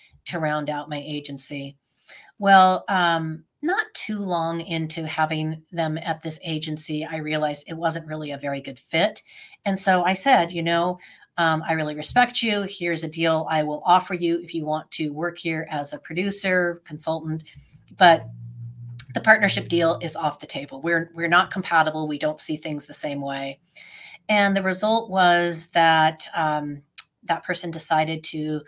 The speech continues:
go off and start their own agency, um, defamation to me. And the res-, the final result was it decided to sue me for half of my agency with zero investment in it, by the way.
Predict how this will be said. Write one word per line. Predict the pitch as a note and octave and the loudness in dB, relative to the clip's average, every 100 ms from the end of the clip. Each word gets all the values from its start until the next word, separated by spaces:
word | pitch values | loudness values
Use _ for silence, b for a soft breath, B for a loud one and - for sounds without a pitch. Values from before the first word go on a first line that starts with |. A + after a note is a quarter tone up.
| b b b _ | b b b _
go | - F3 | -2 4
off | E3+ E3+ F3 | 6 4 0
and | D#3+ | -4
start | D#3 - F#3 F#3 | -4 0 0 0
their | F3 F3 | -2 0
own | E3 | -2
agency, | E3 D#3+ D#3+ D#3 - D#3 D3+ D#3 D#3 b b b b b b E3+ | -2 -6 -4 -6 -4 -4 -2 -4 -8 b b b b b b -2
um, | D#3+ D3 C#3+ C#3+ C#3 _ _ - _ _ _ _ _ _ _ _ | 0 0 -4 -8 -14 _ _ -20 _ _ _ _ _ _ _ _
defamation | F3 F3 F#3 F3 E3+ E3 E3+ E3 | 0 0 -2 0 0 0 -2 -2
to | D#3+ - E3+ | -4 -4 -2
me. | E3 D#3+ D#3+ D#3 D#3 D#3 - - - - - | 0 0 2 2 0 -4 -12 -16 -12 -12 -2
And | F3 E3 D#3+ | 2 2 2
the | D#3 | -2
res-, | D#3 - | -4 -6
the | - E3 - | -4 -4 2
final | F#3+ F#3+ F3+ | 2 4 0
result | D#3+ D#3 D#3 | -2 -2 0
was | D#3 D3 | -4 -4
it | D3+ | -10
decided | D#3 - E3 D#3 | -6 2 2 2
to | - | -6
sue | - - F#3+ | -4 -2 -2
me | F3 D#3+ | -2 -2
for | D#3 | -4
half | - E3 D#3 | 0 0 0
of | D3+ | -4
my | D3 - | -6 -6
agency | D3+ - B3 - - _ _ _ B B B B B B B _ | -10 -10 -10 -12 -12 _ _ _ B B B B B B B _
with | E3 | -8
zero | D#3 E3+ D3+ | -4 0 0
investment | C#3+ C#3+ C#3 C#3 C3+ | 0 -4 -8 -10 -10
in | D3 | -8
it, | D3+ | -4
by | D3+ | -4
the | D3+ | -4
way. | D3 | -8